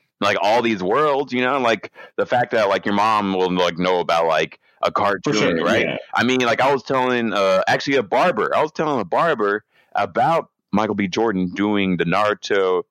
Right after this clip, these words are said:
Speaker 1: and Coach collection.
Speaker 2: Yeah.
Speaker 1: And that's crazy to me. I, I, I don't, I would never have paired up any of those things, you know? Naruto, Michael B. Jordan, and Coach. It's like, what?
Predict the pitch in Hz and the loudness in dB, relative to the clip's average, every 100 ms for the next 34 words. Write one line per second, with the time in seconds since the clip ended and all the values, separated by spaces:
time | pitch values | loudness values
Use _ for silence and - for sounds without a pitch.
0 | - 90 90 - 120 107 - - 82 73 | -6 -4 -2 0 0 -2 -4 -2 -2 -2
1 | - 62 58 _ _ _ _ _ _ _ | -4 -8 -12 _ _ _ _ _ _ _
2 | 104 95 85 80 117 120 170 - 123 156 | -2 0 -2 -4 -4 0 0 -2 -2 0
3 | 208 127 87 73 - _ _ _ _ - | 0 0 -2 -4 -8 _ _ _ _ -2
4 | 123 107 127 120 135 165 - - - - | 0 2 2 2 2 -2 -4 -12 -12 -12
5 | - - 123 123 139 180 170 165 156 156 | -8 -2 0 0 0 0 0 0 0 0
6 | 135 127 - 120 135 123 113 - 113 101 | 0 -2 -2 -2 2 2 0 0 2 0
7 | - - _ _ _ _ - 135 151 107 | -2 -10 _ _ _ _ -4 0 2 2
8 | 82 80 78 69 - 71 87 95 90 131 | 0 -2 -4 -4 -4 -2 -2 0 0 0
9 | 151 156 147 151 _ _ - 87 135 127 | 0 -2 -2 -4 _ _ 0 0 0 -2
10 | 120 113 107 107 104 _ - 82 80 - | -2 0 0 0 -4 _ -4 -2 0 0
11 | 101 76 - - - - - - - - | 2 0 -2 -6 -8 -18 -20 -20 -8 -2
12 | 101 80 95 381 427 | -2 0 0 0 -2